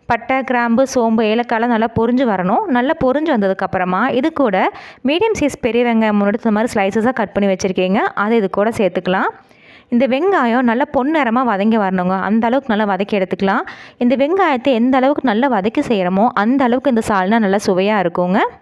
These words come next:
இப்ப பாருங்க, வெங்காயம் இந்த மாதிரி நல்லா பொன்னிறமா வதங்கி வந்ததுக்கு அப்புறமா சின்ன நாட்டு தக்காளி, ரெண்டு நாட்டு தக்காளி எடுத்து ரேண்டமா கட் பண்ணி வச்சிருக்கீங்க, அது இது கூட சேர்த்துக்கலாம். நாட்டு தக்காளியே சேருங்க, அப்பதான் நல்ல சுவையா இருக்கும். சின்னதா எடுத்தா ரெண்டு சேர்த்துக்கோங்க, நல்ல பெரிய தக்காளியா இருந்தா ஒண்ணு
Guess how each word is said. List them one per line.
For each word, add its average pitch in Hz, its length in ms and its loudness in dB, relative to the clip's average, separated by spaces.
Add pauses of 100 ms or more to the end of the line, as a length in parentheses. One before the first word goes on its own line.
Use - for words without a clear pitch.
(920)
இப்ப 190 200 -2
பாருங்க, 208 380 0
வெங்காயம் 240 360 2
இந்த 208 120 2
மாதிரி 233 140 2
நல்லா 226 240 0
பொன்னிறமா 247 500 0
வதங்கி 214 300 0
வந்ததுக்கு 185 340 0
அப்புறமா 190 360 -2 (580)
சின்ன 370 280 0
நாட்டு 240 300 0
தக்காளி, 226 260 0 (100)
ரெண்டு 208 200 2
நாட்டு 233 240 -2
தக்காளி 214 360 0
எடுத்து 196 260 -2
ரேண்டமா 208 400 0
கட் 196 160 -4
பண்ணி 202 160 2
வச்சிருக்கீங்க, 185 480 -2 (220)
அது 196 140 0
இது 180 160 0
கூட 208 200 0
சேர்த்துக்கலாம். 190 440 0 (420)
நாட்டு 233 260 -2
தக்காளியே 240 400 0
சேருங்க, 196 340 2
அப்பதான் 226 320 0
நல்ல 208 240 0
சுவையா 202 340 2
இருக்கும். 269 260 0 (360)
சின்னதா 330 380 2
எடுத்தா 226 220 0 (100)
ரெண்டு 208 200 2
சேர்த்துக்கோங்க, 208 480 0 (140)
நல்ல 269 260 0
பெரிய 240 160 2 (120)
தக்காளியா 208 360 -2
இருந்தா 240 240 2
ஒண்ணு 208 140 2